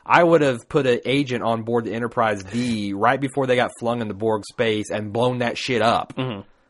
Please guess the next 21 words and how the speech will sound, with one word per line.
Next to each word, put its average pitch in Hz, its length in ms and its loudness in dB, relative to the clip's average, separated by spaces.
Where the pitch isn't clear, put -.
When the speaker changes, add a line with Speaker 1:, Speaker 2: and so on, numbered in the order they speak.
Speaker 1:
It 120 160 -6
destroyed 160 560 4
the 135 120 -6
flagship 143 540 2
s-, - 260 -14
uh, 127 120 -2
just 120 380 -6
to 151 60 -4
keep 170 220 -4
the 139 80 -6
Borg 139 360 2
Speaker 2:
Yeah. 180 180 6
Speaker 1:
from 131 100 -2
invading 139 480 2
all 127 160 10
the 135 60 2
times 143 320 2
they 151 80 0
did. 127 460 2
Speaker 2:
Yeah. 147 300 4
Speaker 1:
So, 117 840 4